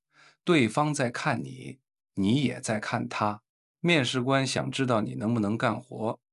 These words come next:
你也要看看这家公司是不是天天画饼。客户在判断你靠不靠谱，你也要判断他是不是那种事情一大堆，预算一点点，还特别爱改方案的人。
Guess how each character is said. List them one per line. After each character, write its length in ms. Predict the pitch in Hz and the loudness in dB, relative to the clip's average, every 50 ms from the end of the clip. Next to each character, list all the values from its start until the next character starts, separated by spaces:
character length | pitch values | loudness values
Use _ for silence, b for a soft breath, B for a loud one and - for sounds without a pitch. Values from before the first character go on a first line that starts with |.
| _ _ _ _ - | _ _ _ _ -2
你 180 | 110 110 117 117 | 0 2 2 2
也 120 | 101 87 | 0 0
要 140 | 101 101 104 | 0 0 0
看 220 | - - 135 117 | 0 0 0 0
看 160 | 104 101 98 | 0 0 -2
这 120 | 95 110 98 | -2 -2 0
家 140 | 101 104 104 | 0 0 -2
公 200 | - 110 110 107 | 0 0 -2 -2
司 200 | - - 120 113 | -2 -2 -4 -2
是 200 | - - 127 117 | -2 -2 -2 -2
不 100 | - 110 | -2 -4
是 120 | 110 113 | -8 -8
天 220 | - - - 107 101 | -8 -4 -2 -2 -2
天 160 | 98 98 92 | -2 -4 -4
画 200 | - - 107 - | -2 -2 -4 -4
饼。 140 | - - - _ - _ _ _ _ _ _ _ _ | -4 -10 -18 _ -20 _ _ _ _ _ _ _ _
客 240 | - - 185 160 131 | -2 0 2 2 2
户 180 | - 147 131 | 0 -2 0
在 100 | 131 127 120 | 0 0 0
判 300 | - - - 156 127 117 | -2 -2 -2 0 2 2
断 220 | 123 123 113 107 | 2 0 0 -2
你 140 | 131 131 131 | -4 -6 -8
靠 260 | - - - 151 123 | -8 -4 -2 0 0
不 100 | 113 113 | -2 -2
靠 220 | - - 139 120 131 | -4 -2 -2 -2 -2
谱， 360 | - - - - - - _ _ _ _ _ _ _ _ _ | -4 -10 -18 -18 -20 -20 _ _ _ _ _ _ _ _ _
你 200 | - 120 127 156 | 0 2 2 4
也 140 | 170 143 117 | 4 2 0
要 120 | - - 127 | -2 -2 -4
判 260 | - - 135 113 104 | -4 -2 -2 -2 -2
断 180 | - - 131 | -2 -4 -6
他 160 | 131 - 107 110 | -6 -6 -6 -4
是 220 | - - - 143 | -4 -2 -2 -2
不 100 | 117 113 | -2 -2
是 120 | - 113 | -2 0
那 160 | 117 120 110 - | 0 2 0 0
种 180 | - 127 131 | -2 -4 -6
事 220 | - - - 131 - | -4 -2 0 0 -2
情 200 | - - - 67 | -2 -4 -6 -4
一 100 | 104 113 | -2 0
大 220 | 127 117 - 131 | 0 0 0 0
堆， 240 | 127 113 110 107 110 | -2 -2 0 0 0
预 280 | 110 113 139 135 113 101 | -2 -2 -2 0 0 0
算 340 | - - 135 127 107 110 120 | -2 -2 -2 -2 -2 -2 -2
一 80 | 117 | -2
点 240 | - - 80 - 120 | -2 -2 -2 -2 -2
点， 280 | 123 - - - - _ _ _ B B B B B | -2 -4 -6 -10 -16 _ _ _ B B B B B
还 160 | - 127 123 | -2 0 0
特 240 | 123 - - 151 131 | 0 0 -2 -2 0
别 140 | 110 120 131 | 0 0 0
爱 160 | 139 123 107 | 0 0 -2
改 240 | 113 - - - 131 | -2 -4 -8 -8 -8
方 260 | - - 135 131 143 | -6 -2 -2 -2 0
案 140 | 147 135 107 | 0 -2 -2
的 120 | 98 - | -4 -6
人。 200 | - 127 - - | -10 -14 -18 -20